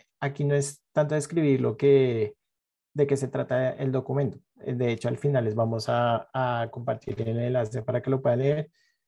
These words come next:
sino también, sino más bien como compartir cuáles fueron como los propósitos que nosotros tuvimos para realizar ese proyecto, cuáles son como algunos hallazgos que, que tuvimos y cuáles son como los,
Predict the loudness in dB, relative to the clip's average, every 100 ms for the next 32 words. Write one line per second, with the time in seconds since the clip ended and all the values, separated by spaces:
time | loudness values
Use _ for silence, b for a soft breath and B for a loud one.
0 | _ -4 0 0 2 2 0 -4 -8 -2
1 | 2 4 4 2 0 -2 -2 -4 -2 -2
2 | 0 2 0 -2 -4 -4 -4 -4 -6 -6
3 | -6 -2 -2 -2 -4 -4 -4 -2 -2 -2
4 | -6 0 2 4 2 0 -2 0 2 2
5 | -2 -2 -2 -4 -6 -2 -2 0 -2 -2
6 | -6 -4 0 2 2 -2 -4 -2 -2 0
7 | 0 -2 -4 -6 -2 2 4 2 -6 -8
8 | -2 0 0 -2 -4 -6 -6 -2 0 0
9 | -2 -2 -4 -2 -2 -2 -6 -4 -2 0
10 | 2 2 2 0 -10